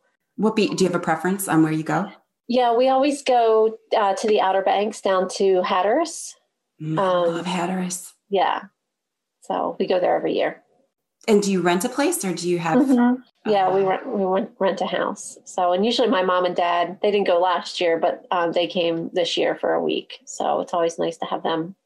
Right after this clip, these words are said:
Speaker 2: there with us. Yeah.
Speaker 1: You're making me want to go to the beach now.
Speaker 2: <laughs>
Speaker 1: What's one thing you'd like to learn?
Speaker 2: Want to learn Spanish again. I ha-, took Spanish in high school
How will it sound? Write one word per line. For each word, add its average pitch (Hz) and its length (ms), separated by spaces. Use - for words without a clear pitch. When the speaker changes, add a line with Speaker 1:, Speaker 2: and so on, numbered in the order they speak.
Speaker 2:
there 196 240
with - 140
us. - 380
Yeah. 180 280
Speaker 1:
You're 226 80
making 254 200
me 208 80
want 180 200
to - 80
go 156 160
to 147 60
the - 80
beach - 260
now. 320 220
Speaker 2:
<laughs> - 260
Speaker 1:
What's 302 200
one 294 200
thing 330 160
you'd 254 140
like 226 200
to 233 100
learn? 208 420
Speaker 2:
Want 262 340
to 285 180
learn 233 240
Spanish 180 480
again. 165 440
I 202 280
ha-, 208 340
took 233 180
Spanish 214 400
in 202 80
high 208 180
school 202 600